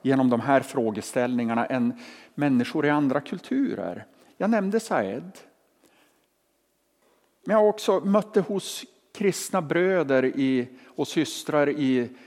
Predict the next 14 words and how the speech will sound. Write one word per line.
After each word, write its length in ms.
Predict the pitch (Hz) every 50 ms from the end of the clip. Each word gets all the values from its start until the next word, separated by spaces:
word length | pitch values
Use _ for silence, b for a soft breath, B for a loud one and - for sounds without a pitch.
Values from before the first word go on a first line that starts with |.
| B B B
Tanzania, 720 | - - 127 117 - 147 127 135 156 165 165 156 147 147 156
Etiopien 720 | 156 - 156 151 156 170 175 175 165 151 - 151 131 131
och 60 | 135
andra 280 | 135 143 143 135 156 151
afrikanska 580 | 147 - - - - 165 151 143 - - 139
länder. 420 | 131 135 143 147 151 135 127 123 B B B B B B B B B
Lika 800 | 165 165 196 226 294 285 254 214 185 160 - - - 269 247
intensivt 1160 | - - 220 196 190 - - 202 180 165 - - - - 226 233 233 214 165 120 107 - - -
som 200 | - 156 147 139
de 240 | 165 170 180 196 208
ropar 720 | 233 226 254 247 226 165 123 - - - 170 165 170 - -
ut 380 | 180 190 202 214 202 170 - -
sin 440 | - - 185 165 165 156 147 147
nöd 580 | 160 190 226 240 190 113 90 85 85 87 -